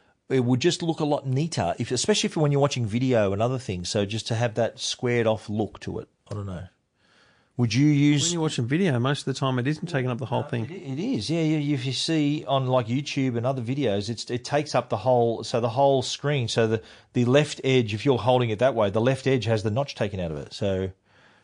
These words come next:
Speaker 1: there, it, it does sort of impinge on the
Speaker 2: Don't
Speaker 1: the
Speaker 2: zoom in on your
Speaker 1: screen
Speaker 2: videos
Speaker 1: size.
Speaker 2: then.
Speaker 1: Yeah, but that just means you got to display it in a smaller window. If they squared it off,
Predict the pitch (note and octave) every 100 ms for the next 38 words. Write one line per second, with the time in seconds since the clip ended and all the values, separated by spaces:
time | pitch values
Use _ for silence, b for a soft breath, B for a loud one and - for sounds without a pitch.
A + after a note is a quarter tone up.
0 | b A2 A2 G#2+ G#2 A#2 G#2 A#2 G#2 A#2+
1 | A#2 - A#2 A2 A#2 G#2+ - C3 A#2 G#2+
2 | G#2+ G2 G#2 D3 C#3 A#2 B2 B2 A#2+ A#2+
3 | A#2 C3 B2+ A#2+ A#2+ E3+ F3 F3 D#3+ D#3
4 | D#3 - C#3 C3 A2+ A#2+ B2 A#2 A2 -
5 | - A2+ - C3+ C3 A#2+ A2+ - - B2+
6 | A#2+ G#2+ E3+ D#3 - - _ b b b
7 | b A2+ C#3 D3 - - D3 C3 A2+ C3+
8 | A2 -